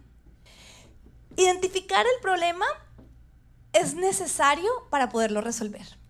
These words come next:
Y hay muchas personas que se quedan solo en el primer paso sin decir mu-,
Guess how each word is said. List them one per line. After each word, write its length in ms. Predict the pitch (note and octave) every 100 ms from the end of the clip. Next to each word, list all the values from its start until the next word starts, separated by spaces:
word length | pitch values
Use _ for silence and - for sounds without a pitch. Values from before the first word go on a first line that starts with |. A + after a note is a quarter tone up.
| - - - - -
Y 80 | C4+
hay 120 | D#4+
muchas 520 | F4 G4+ A4 G#4+ A4+ -
personas 720 | G#4 G4 F4 C4 C#4 G4+ - - - -
que 120 | E4+
se 120 | D#4+
quedan 220 | B3 B3
solo 160 | D#4+ D#4+
en 80 | E4
el 100 | D#4+
primer 320 | C4+ A#3+ A3
paso 300 | C#4+ D4+ F#4
sin 160 | E4
decir 240 | C4+ B3 A#3+
mu-, 140 | C4